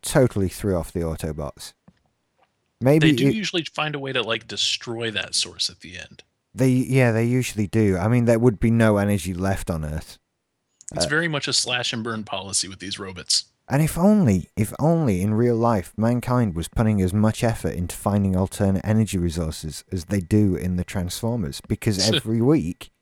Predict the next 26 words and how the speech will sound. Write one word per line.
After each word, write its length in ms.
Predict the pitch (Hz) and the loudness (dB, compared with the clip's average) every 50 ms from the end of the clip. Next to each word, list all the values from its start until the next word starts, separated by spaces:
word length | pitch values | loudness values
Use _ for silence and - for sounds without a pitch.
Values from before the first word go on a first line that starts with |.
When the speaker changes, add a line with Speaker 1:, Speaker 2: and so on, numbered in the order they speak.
| _ _ _ _ _ | _ _ _ _ _
Speaker 1:
there's 260 | - 110 120 123 110 117 | -6 -2 0 0 0 2
a 60 | 123 | 2
new, 180 | 123 127 123 - | 4 2 2 2
"Oh, 180 | - 117 139 143 | 0 -2 0 2
now 240 | 131 120 120 120 123 | 4 4 4 4 6
we've 180 | 127 123 107 | 6 4 4
invented 460 | 117 120 113 113 117 113 110 - 95 | 4 0 2 2 0 0 0 -6 -6
this 160 | 101 107 95 110 | -6 -6 -4 -2
massive 340 | 117 113 113 - - 113 | -2 -2 -2 -2 -4 -6
solar 380 | - - - 139 135 131 127 110 | -6 -2 -2 -2 0 0 0 -2
power 420 | - - 101 98 95 90 87 87 82 | -2 -2 -4 -2 0 0 -2 -2 -4
array," 200 | 82 82 78 78 | -4 -4 -6 -6
and 160 | 80 80 92 | -6 -6 -4
then 140 | 98 98 95 | -4 -4 -4
next 280 | 98 107 92 80 - - | -4 -4 -6 -6 -6 -6
week 180 | 110 104 - - | -6 -6 -4 -6
it's, 220 | 110 98 - - - - _ _ _ _ _ _ _ - | -6 -6 -6 -10 -10 -12 _ _ _ _ _ _ _ -4
"We're 80 | 98 110 | -2 -2
just 240 | 95 - 113 - - | -2 -2 -6 -4 -2
getting 240 | 120 120 120 120 | 0 2 2 2
energy 320 | 117 117 120 117 - 117 110 | 2 2 2 0 -2 -4 -8
from 180 | - - 110 | -6 -6 -6
people's 400 | - - 120 110 - 107 90 - | -4 -4 -6 -6 -6 -8 -10 -8
farts 580 | - - 131 117 104 82 - _ - - - - | -6 -4 -2 -2 -2 -4 -6 _ -10 -12 -10 -8
now." 320 | 98 101 98 90 78 71 - _ _ _ _ _ _ _ _ _ | -4 -4 -4 -2 -4 -6 -12 _ _ _ _ _ _ _ _ _
And 360 | - 95 113 113 110 101 87 | -2 0 0 0 0 -2 -6